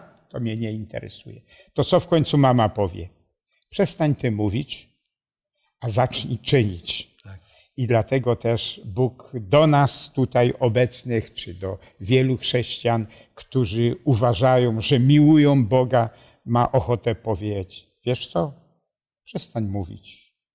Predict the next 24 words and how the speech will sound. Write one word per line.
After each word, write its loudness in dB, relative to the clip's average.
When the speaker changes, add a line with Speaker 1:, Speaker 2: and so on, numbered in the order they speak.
Speaker 1:
że -8
kochasz -8
Boga, -12
a -4
daj 0
dowód -2
tego -16
Speaker 2:
Mhm. -18
Speaker 1:
przez -10
posłuszeństwo”. -14
Tak -2
jak -4
rodzice, -2
tak 0
jak, 2
przepraszam, -4
dzieci 0
przez -2
posłuszeństwo -4
dają -2
dowód, -4
że 0
naprawdę 0
szanują -2